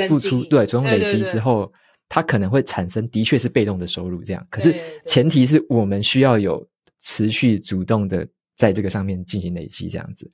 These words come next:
Speaker 2: 非常非常同意，
Speaker 1: 嗯。
Speaker 2: 完全是这样。
Speaker 1: OK。
Speaker 2: 它其实是蛮主动的一个收入，
Speaker 1: 嗯。
Speaker 2: 只是它，我觉得它不能说是被动收入，而是主动收入，但是它是一个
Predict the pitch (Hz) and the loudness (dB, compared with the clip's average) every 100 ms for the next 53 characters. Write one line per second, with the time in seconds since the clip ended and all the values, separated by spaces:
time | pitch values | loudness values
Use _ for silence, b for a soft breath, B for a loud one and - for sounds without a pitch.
0 | _ 214 208 180 139 113 - 160 - 165 | _ 0 0 -2 -2 -2 -4 -10 -18 -18
1 | 160 196 185 220 226 175 190 170 180 170 | -2 4 6 6 4 2 -2 -4 -6 -2
2 | 277 330 214 175 196 254 185 165 196 196 | 0 0 0 -2 -4 -2 -2 -2 -2 -4
3 | - 262 254 226 190 214 202 185 190 185 | -2 0 0 0 0 0 0 0 -2 -2
4 | 190 180 180 160 233 233 B B - 233 | -2 -4 -10 -12 -6 -6 B B -2 2
5 | 226 214 247 370 392 381 B B _ 370 | 2 4 2 2 0 -2 B B _ 0
6 | 294 170 202 202 196 180 165 170 165 185 | 2 0 -2 -2 -2 -6 -8 -10 -6 -2
7 | 262 - 214 156 160 269 220 202 180 190 | -2 -2 -4 -6 0 2 2 0 2 2
8 | 185 190 180 190 180 175 180 165 175 160 | 2 0 -4 -6 -6 -4 -6 -6 -6 -6